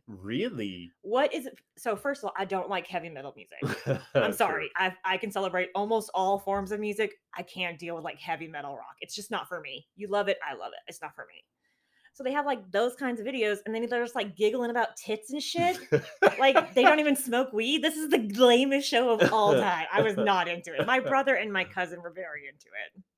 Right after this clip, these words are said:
Speaker 1: No, I get it. I, God, I loved it. I saw the movie in theaters. We
Speaker 2: I, we, I also saw the movie in theaters. I went with said cousin and my brother. It was like a, "You have to take your sister or you can't go."
Speaker 1: Nice.
Speaker 2: Yeah.
Speaker 1: Good job, Sue.
Speaker 2: Worked out for me.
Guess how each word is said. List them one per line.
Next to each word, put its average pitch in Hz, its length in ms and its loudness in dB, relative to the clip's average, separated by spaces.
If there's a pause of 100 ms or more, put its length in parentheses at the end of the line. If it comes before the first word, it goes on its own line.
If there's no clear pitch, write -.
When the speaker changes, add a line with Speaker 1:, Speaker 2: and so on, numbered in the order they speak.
Speaker 1:
No, 127 220 4
I 143 120 2
get 110 220 2
it. 95 180 0 (220)
I, 92 80 -20 (300)
God, 95 180 -6
I 87 80 -4
loved 87 280 -6
it. 82 100 -10
I 98 80 -6
saw 113 180 -2
the 95 120 -4
movie 90 320 -6
in 87 100 -8
theaters. 90 540 -8 (320)
We 104 140 -8 (260)
Speaker 2:
I, 233 240 2
we, 302 320 -2
I 220 140 6
also 233 260 2
saw 175 240 -2
the 175 80 -8
movie 175 300 -6
in 175 120 -6
theaters. 165 360 -8
I 180 100 -2
went 180 160 -8
with 180 140 -8
said 175 220 -6
cousin 170 320 -6
and 165 120 -12
my 165 100 -6
brother. 160 300 -6
It 131 60 -8
was 165 120 -10
like 156 220 -10
a, 160 220 -8 (380)
"You 190 200 -6
have 185 140 -2
to 185 60 -20
take 180 220 -6
your 170 60 -12
sister 175 360 -8
or 160 80 -4
you 165 140 -8
can't 160 260 -8
go." 175 540 -2
Speaker 1:
Nice. 131 540 2
Speaker 2:
Yeah. 170 360 -4
Speaker 1:
Good 147 140 -6
job, 127 260 4
Sue. 113 400 0
Speaker 2:
Worked 202 160 -6
out 180 120 0
for 180 100 -10
me. 160 300 -10